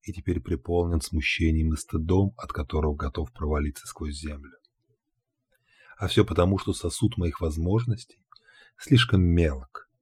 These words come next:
и переполнился слишком быстро. Шаблон письма датирован восемьсот пятьдесят шестым годом до нашей эры.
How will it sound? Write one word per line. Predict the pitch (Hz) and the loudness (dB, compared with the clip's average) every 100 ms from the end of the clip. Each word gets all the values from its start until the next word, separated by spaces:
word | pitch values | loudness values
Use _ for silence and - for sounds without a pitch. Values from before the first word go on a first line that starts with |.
| _ _ | _ _
и | 110 | 0
переполнился | 120 92 82 - 82 80 78 - | 4 6 6 6 6 6 0 -4
слишком | 76 - 71 - 71 69 | -8 -6 -6 -4 -6 -4
быстро. | 67 65 - - - _ _ _ _ _ _ _ _ _ _ _ _ _ _ - - | -6 -10 -18 -20 -20 _ _ _ _ _ _ _ _ _ _ _ _ _ _ -16 -8
Шаблон | - 85 87 78 | -2 2 2 2
письма | 76 - 87 90 - - - _ | -2 -2 0 0 -4 -20 -20 _
датирован | 87 78 - 82 80 82 | 2 2 2 2 2 2
восемьсот | 76 78 82 - | -2 -2 -4 -4
пятьдесят | - 80 | -2 -2
шестым | - - - 80 | 0 -6 -4 -2
годом | 78 85 80 78 76 | 2 2 4 2 2
до | 80 78 | 2 4
нашей | 76 73 - 82 - | 4 0 0 -2 0
эры. | 87 69 | 0 -2